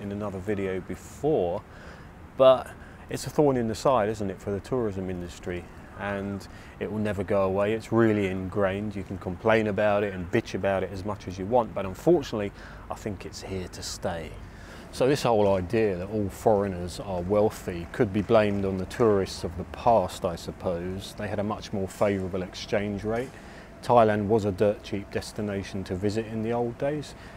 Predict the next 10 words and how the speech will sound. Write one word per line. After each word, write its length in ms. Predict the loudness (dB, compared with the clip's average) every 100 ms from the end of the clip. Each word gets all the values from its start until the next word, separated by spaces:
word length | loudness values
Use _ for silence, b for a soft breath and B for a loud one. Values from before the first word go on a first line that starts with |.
| B
And 180 | 2 4
for 140 | 4
example, 500 | 6 6 6 2 0
you 80 | 0
had 120 | -4
hordes 460 | -2 2 2 2 0
of 120 | -4 -2
guys 440 | -2 -2 -4 -8 -6
coming 380 | -2 0 0 -2
here, 240 | -2